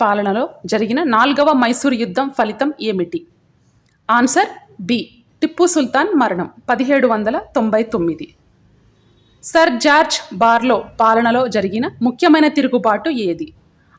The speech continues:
ఆన్సర్ బి, వెల్లూరు తిరుగుబాటు, పద్దెనిమిది వందల ఆరు సంవత్సరం. పదిహేడు వందల తొంభై మూడు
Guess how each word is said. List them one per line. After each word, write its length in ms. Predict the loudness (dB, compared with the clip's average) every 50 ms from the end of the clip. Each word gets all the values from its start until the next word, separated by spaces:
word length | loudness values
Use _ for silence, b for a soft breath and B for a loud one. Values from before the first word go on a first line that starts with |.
| _ 0
ఆన్సర్ 400 | 2 2 2 2 2 0 0 0 -2 -10
బి, 280 | -6 -4 -4 -4 -4 -10 _ _ _ -2
వెల్లూరు 380 | 0 2 2 4 4 4 2
తిరుగుబాటు, 680 | 2 0 -2 0 0 0 0 0 0 0 -2 -4 -8 -8 -10 _ _
పద్దెనిమిది 440 | -4 -4 -2 0 0 0 0 0 0
వందల 340 | -2 -2 -2 0 -2 -4 -4 -4 -2
ఆరు 200 | 0 0 0 0
సంవత్సరం. 480 | -2 -4 -4 -6 -6 -8 -10 -14 -16 -18 _ _ _ _ _ _ _ _ _ _ _ _ _ _ _ _ _ _ _ _ _ _ _ _ _ _ _ _ _ _ _ _ _ _ _ _ _ _ _ _ _ _ _ _ _ _ _ _
పదిహేడు 380 | 0 0 2 2 4 2 4 4
వందల 240 | 4 4 4 4 2
తొంభై 320 | 2 2 2 2 4 4
మూడు 360 | 4 4 4 2 2 0 -2